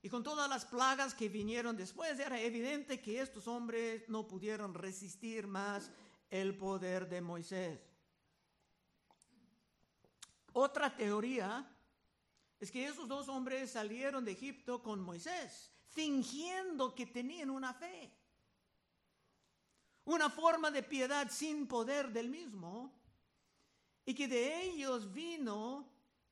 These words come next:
el concepto de levantar el becerro de oro.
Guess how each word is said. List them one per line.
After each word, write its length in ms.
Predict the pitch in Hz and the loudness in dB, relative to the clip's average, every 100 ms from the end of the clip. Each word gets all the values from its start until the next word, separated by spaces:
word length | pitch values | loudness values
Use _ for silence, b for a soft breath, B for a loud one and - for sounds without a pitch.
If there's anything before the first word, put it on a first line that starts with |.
| _ _ b b b | _ _ b b b
el 220 | 226 220 | -2 0
concepto 680 | 226 220 220 285 233 247 240 | 0 -2 0 -2 -2 -4 0
de 120 | 226 | 0
levantar 580 | 226 220 220 247 247 226 | 2 -2 0 -2 0 -2
el 140 | 202 | -2
becerro 580 | 190 185 214 220 208 196 | -4 -4 -4 -2 0 0
de 100 | 202 | 0
oro. 460 | 269 285 - - | -2 -4 -8 -12